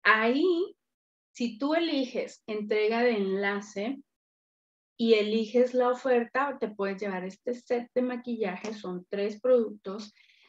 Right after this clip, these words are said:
de una línea que nos encanta porque es una línea muy moderna, muy juvenil. Es una línea muy accesible, o sea, los precios son muy, muy bajos.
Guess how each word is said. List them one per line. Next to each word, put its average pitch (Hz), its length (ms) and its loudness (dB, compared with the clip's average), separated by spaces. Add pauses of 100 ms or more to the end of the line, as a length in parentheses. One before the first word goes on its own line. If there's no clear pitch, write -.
(120)
de 208 160 4
una 208 300 4
línea 214 840 0 (180)
que 202 140 0
nos 208 220 -2
encanta 233 680 2
porque 233 200 -2
es 208 100 -6
una 214 200 -6
línea 208 340 -2
muy 208 340 -2
moderna, 214 600 -2
muy 208 520 -2
juvenil. 214 840 0 (280)
Es 208 300 0
una 262 220 4
línea 233 420 4
muy 247 400 2
accesible, 214 880 -2 (340)
o 185 100 -6
sea, 170 280 -2
los 170 220 -4
precios 196 360 -4
son 196 220 0
muy, 220 200 2
muy 202 220 0
bajos. 190 600 -6